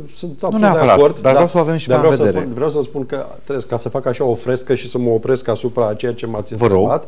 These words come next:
Speaker 2: da.
Speaker 1: vreau să spun că, uh, <clears throat> există în muzica românească mai multe,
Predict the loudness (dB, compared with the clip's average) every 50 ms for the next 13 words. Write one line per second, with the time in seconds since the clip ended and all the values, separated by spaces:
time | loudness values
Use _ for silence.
0 | -10 -6 0 0 0 2 0 -4 -8 -10 -12 -12 -8 -4 -2 -2 0 0 -2 -4
1 | -6 -6 -4 -6 -6 -6 -4 -4 -4 -2 -2 -4 -6 -10 -14 -16 -12 -8 -4 -2
2 | 0 0 0 0 0 -2 -2 -4 -6 -8 -8 -8 -8 -8 -10 -12 -14 -16 -16 -16
3 | -16 -16 -16 -16 -16 -16 -16 -16 -16 -16 -16 -16 -16 -12 -8 -8 -6 -6 -8 -10
4 | -10 -10 -12 -8 -4 -2 -2 0 0 -2 -2 -2 -4 -6 -8 -10 -10 -10 -10 -8
5 | -6 -6 -6 -6 -6 -6 -4 -4 -2 -2 -4 -4 -6 -6 -6 -8 -8 -8 -8 -6
6 | -4 -4 -4 -4 -4 -6 -6 -6 -6 -6 -6 -6 -6 -6 -6 -6 -6 -6 -6 -6
7 | -6 -4 -4 -4 -6